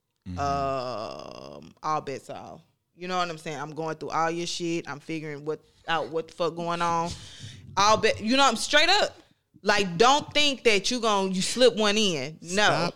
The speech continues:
Speaker 1: stop cursing so much.
Speaker 2: Oh, I'm sorry. Hey, I can't help it. Oh, shit, my bad. I can't help it.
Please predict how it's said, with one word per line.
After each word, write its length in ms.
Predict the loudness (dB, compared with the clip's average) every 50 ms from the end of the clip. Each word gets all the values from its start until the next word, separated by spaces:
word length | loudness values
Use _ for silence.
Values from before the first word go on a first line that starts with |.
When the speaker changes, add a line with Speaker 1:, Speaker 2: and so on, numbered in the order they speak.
| _ _
Speaker 1:
stop 520 | -10 -10 -8 -6 -4 -4 -4 -2 -4 -6 -8 -12 _
cursing 540 | -8 0 4 6 6 6 4 2 -2 -2 -2
so 200 | -2 0 2 0 0 0 -2
much. 140 | -2 2 4
Speaker 2:
Oh, 220 | 6 6 8 6 6
I'm 100 | 4 4
sorry. 160 | 2 0 0 0 2
Hey, 340 | 4 4 6 6 6 4 4 0 -2 -6 -8 -8 -8 _ 0
I 100 | 0 0
can't 280 | 2 2 2 2 2 2
help 260 | 2 2 0 0 0 -2
it. 140 | -2 -2 -2
Oh, 180 | -4 -8 -8
shit, 280 | -8 -10 -10 -10 -10 -10
my 120 | -8 -8 -4
bad. 220 | -2 -2 -2 -2 -2 -2 -2 -4 -6 -14 -14 -14 -14 -14 -16 -18 -18 -20 -20 -20 -10 -2
I 100 | -2 -2 0
can't 200 | 0 0 0 0
help 200 | 0 0 -2 -2
it. 160 | -6 -10 -12